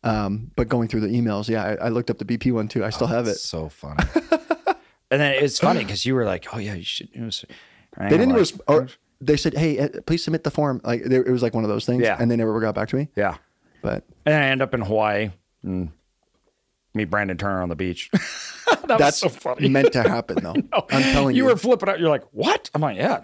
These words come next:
Speaker 2: it's so weird. I don't know. It's just there."
Speaker 1: That's
Speaker 2: It was like
Speaker 1: fate.
Speaker 2: Yeah. It's crazy to think about it. Like, you'd been harping on me, "You've gotta get on this podcast. You gotta do stuff." And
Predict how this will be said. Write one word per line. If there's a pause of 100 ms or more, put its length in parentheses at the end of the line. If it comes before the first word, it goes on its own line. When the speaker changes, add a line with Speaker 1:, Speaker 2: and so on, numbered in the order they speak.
(140)
Speaker 2:
it's
so
weird.
I
don't
know.
It's
just
there."
Speaker 1:
That's
Speaker 2:
It
was
like (140)
Speaker 1:
fate. (460)
Speaker 2:
Yeah. (240)
It's
crazy
to
think
about
it. (680)
Like, (260)
you'd
been
harping
on
me, (120)
"You've
gotta
get
on
this
podcast.
You
gotta
do
stuff."
And